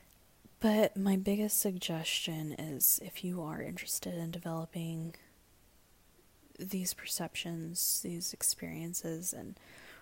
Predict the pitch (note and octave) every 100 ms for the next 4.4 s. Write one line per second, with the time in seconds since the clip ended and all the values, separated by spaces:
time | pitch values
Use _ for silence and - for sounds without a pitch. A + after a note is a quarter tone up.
0 | - - F#3 F3+ F#3 F3 F3 E3+ F3+ E3+
1 | E3 E3 E3 E3+ - - - - - -
2 | - - - - - - - G#3+ A#3 G#3+
3 | - F3+ F3 E3+ E3 D#3+ - - F#3+ F#3
4 | F3 E3+ E3+